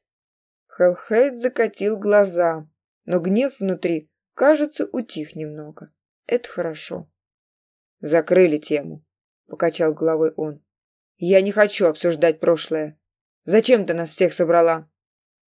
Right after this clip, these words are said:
«К сожалению, как раз из-за прошлого».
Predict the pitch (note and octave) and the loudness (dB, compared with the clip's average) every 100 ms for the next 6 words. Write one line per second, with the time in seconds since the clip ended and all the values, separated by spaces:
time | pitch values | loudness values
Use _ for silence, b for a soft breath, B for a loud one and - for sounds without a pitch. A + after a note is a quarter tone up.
0 | _ - - A3+ G3+ G#3+ G#3+ D4+ E4 D#4 | _ -18 -8 -6 -4 -4 0 2 2 0
1 | D#4 D#4 - B3 A#3 G#3+ A#3 D4+ D4+ - | -4 -6 -2 -2 -2 -2 0 0 -2 -8
2 | C4+ C4 A3 A3 A#3 - F3 F3 - - | -6 -6 -4 -4 -4 -4 -4 -4 -8 -12
3 | F3+ F#3 | -12 -12